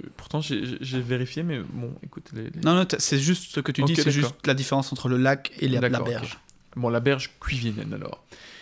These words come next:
Speaker 1: Donc, ça, on l'avait déjà expliqué, mais du coup, les elfes vont naître là,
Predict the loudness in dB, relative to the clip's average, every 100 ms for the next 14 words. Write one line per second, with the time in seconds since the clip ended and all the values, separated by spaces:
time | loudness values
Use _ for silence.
0 | -8 -6 -6 -10 _ _ _ -2 2 6
1 | 6 6 4 2 -4 -2 2 2 0 -4
2 | -4 -2 0 0 2 0 -2 -6 -2 0
3 | 0 2 2 0 -4 -6 -4 -2 -4